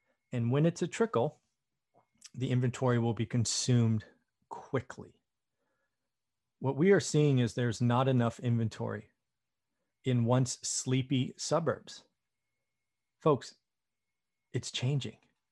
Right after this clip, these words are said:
and you're not seeing it. People are liv-, leaving expensive, dense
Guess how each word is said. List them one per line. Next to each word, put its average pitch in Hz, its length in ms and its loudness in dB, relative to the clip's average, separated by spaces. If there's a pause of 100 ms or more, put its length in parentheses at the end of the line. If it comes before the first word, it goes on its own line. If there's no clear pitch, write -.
(800)
and 131 100 2
you're 135 160 4
not 139 240 2
seeing 135 380 -2
it. - 140 -14 (1200)
People 185 300 4
are 175 80 8
liv-, 143 340 2
leaving 127 640 0 (400)
expensive, 127 840 -2 (640)
dense 127 580 0